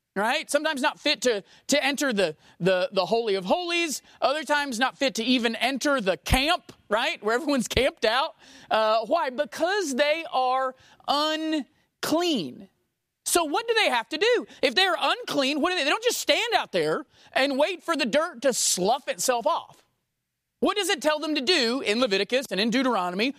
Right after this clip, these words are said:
What are they told to do? Go wash. Go bathe. And, and what is the picture? They are washing away their uncleanness. They are washing away their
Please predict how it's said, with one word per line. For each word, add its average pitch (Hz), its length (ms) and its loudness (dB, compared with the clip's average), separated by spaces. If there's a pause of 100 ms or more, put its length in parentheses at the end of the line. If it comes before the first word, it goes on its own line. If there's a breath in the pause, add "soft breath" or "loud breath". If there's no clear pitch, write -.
(200 soft breath)
What 277 280 0
are 277 160 0
they 254 160 0
told 196 280 -2
to 220 40 -2
do? 311 280 0 (320 soft breath)
Go 226 160 4
wash. 285 760 -2 (760)
Go 262 460 2 (320 soft breath)
bathe. 269 800 0
And, 247 160 -2
and 254 180 0
what 302 140 2
is 311 160 -6
the 285 100 -2
picture? 330 340 -2
They 254 160 2
are 269 160 0
washing 277 680 0
away 226 540 0 (260 soft breath)
their 240 460 2
uncleanness. 302 1000 0
They 254 120 4
are 262 100 0
washing 320 480 -2
away 233 360 0 (280 soft breath)
their 240 360 2